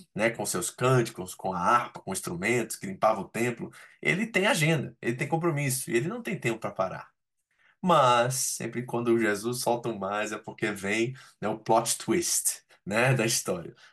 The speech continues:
Mas um samaritano, estando de viagem, chegou onde se encontrava o homem. E quando viu, teve empatia por ele, teve piedade, teve misericórdia. Aproximou-se, enfaixou-lhe as feridas. Olha os detalhes aqui de tudo que ele faz.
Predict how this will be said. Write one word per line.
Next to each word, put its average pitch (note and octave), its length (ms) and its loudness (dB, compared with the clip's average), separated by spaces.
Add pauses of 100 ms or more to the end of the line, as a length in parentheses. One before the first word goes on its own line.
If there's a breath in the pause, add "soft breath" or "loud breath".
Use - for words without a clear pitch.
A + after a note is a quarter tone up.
Mas C#3+ 180 4
um F3+ 60 4
samaritano, F3 580 4
estando C3+ 320 -2
de C3+ 120 -2
viagem, G2+ 440 0
chegou B2 460 -2
onde C3+ 120 -2
se - 120 -2
encontrava A#2+ 420 -4
o F#2+ 60 -8
homem. F#2 240 -10 (360)
E A2 120 -2
quando E3 260 2
viu, A2+ 420 0 (640)
teve F#2 340 -6
empatia G2+ 760 -4
por E2+ 280 -10
ele, E2+ 160 -10
teve F2+ 300 -6
piedade, F2+ 720 -4
teve F2+ 200 -4
misericórdia. F#2 840 -8 (640 loud breath)
Aproximou-se, A#2+ 960 2 (280)
enfaixou-lhe A#2 540 -2
as C3 100 -2
feridas. - 280 -10
Olha - 140 -6
os E3+ 80 -4
detalhes A2 560 0
aqui - 320 -14 (180)
de - 80 -10
tudo - 220 -8
que - 80 -10
ele G3 100 -4
faz. - 460 -10